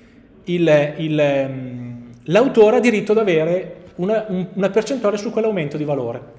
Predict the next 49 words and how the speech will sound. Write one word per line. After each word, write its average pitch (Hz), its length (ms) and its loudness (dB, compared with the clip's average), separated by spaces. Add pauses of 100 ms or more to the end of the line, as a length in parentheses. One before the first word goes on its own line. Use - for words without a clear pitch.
(120)
E 175 100 -10
come 247 140 -2
si 247 140 -2
fa? 131 420 -4
Lo 196 120 -4
fa, 196 300 -4
lo 180 80 -10
si - 120 -10
fa 170 120 -6
tramite 156 300 -6
la 127 100 -8
siae, 135 400 -4
come 127 160 -10
vedete. 123 540 -8 (920)
Ehm, 143 920 -6
siae 175 440 4
per 233 160 6
legge 208 280 4
incassa 185 480 2
il 147 80 0
diritto 170 320 -2
di 147 80 -4
seguito 147 380 -4
per 135 120 -4
conto 165 220 -4
di 127 100 -6
tutti 170 240 -6
gli 147 80 -2
artisti, 208 460 -4
anche 202 280 -4
quelli 170 220 -4
non 160 140 -4
associati 156 340 -8
alla 135 100 -6
società, 180 560 -6 (460)
e 180 80 0
riceve 214 320 2
i - 20 0
diritti 214 300 -2
dei 185 80 2
propri 180 240 -2
aderenti 185 560 0
da 160 80 -2
parte 160 280 0
delle 147 160 -2
società 160 320 -4
d'aut-, 160 540 -6
d'autori 208 420 0
estere 180 520 -2